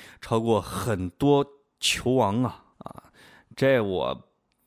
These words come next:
是不是有点不太客观？我估计你们的爸爸妈妈不一定同意我的看法。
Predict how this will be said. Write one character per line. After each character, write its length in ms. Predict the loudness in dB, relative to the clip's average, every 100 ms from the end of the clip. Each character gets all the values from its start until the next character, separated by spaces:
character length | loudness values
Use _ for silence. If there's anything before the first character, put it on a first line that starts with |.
| -6
是 220 | -4 -2
不 100 | 0
是 80 | 2
有 120 | 2
点 140 | 2
不 100 | 0
太 140 | -2 0
客 240 | 2 2
观？ 300 | 2 -2 -4
我 100 | -6
估 160 | -6 -2
计 120 | 0
你 100 | 0
们 140 | 0 0
的 60 |
爸 180 | 2 2
爸 140 | 2 2
妈 180 | 2
妈 220 | 2 0 -2
不 240 | -4 -2
一 160 | -2 0
定 180 | 0
同 260 | 0 -2 0
意 120 | 2
我 80 | 0
的 80 | -2
看 280 | -2 -2 -4
法。 180 | -12